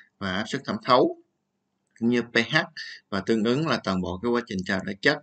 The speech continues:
của cái con cầu trùng này. Thì khi đó nó tăng hàm lượng canxi lên trong tế bào thì nó làm ảnh hưởng đến chức năng của cơ thể. Cầu trùng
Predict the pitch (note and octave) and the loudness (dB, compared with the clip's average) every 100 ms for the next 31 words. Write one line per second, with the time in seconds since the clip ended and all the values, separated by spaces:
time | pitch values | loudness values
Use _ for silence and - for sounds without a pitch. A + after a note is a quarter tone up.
0 | _ - D#2+ G2 A#2 A2+ - G2 G2+ G2 | _ -16 -14 -4 -4 -2 -6 -8 -8 -8
1 | F#2 G#2+ F#2+ G2 F#2+ _ _ _ - - | -6 -4 0 2 2 _ _ _ -20 -20
2 | - - - - B2+ C3 D3 D3 C#3 B2 | -20 -14 -14 0 2 2 0 2 4 4
3 | A#2 G#2 F#2+ F#2+ G2+ G#2+ A#2 A2+ A#2 A2+ | 2 2 2 2 0 0 -4 0 0 2
4 | A2 A2 A2 G#2+ B2 A2 G2 F#2+ G2 G2+ | 0 0 -6 -6 -4 0 0 -2 -4 -6
5 | A2 G2+ - G#2 G#2 G2+ A#2+ B2 C3 A2+ | -6 -8 -10 -12 -8 -8 -8 -10 -10 -8
6 | G#2+ A2 A2+ A2+ - F2+ G#2+ C#3+ _ - | -8 -8 -8 -10 -4 2 2 0 _ -20
7 | - - - - _ - G#2 G#2 A#2 A2 | -18 -16 -18 -20 _ -2 -2 6 6 6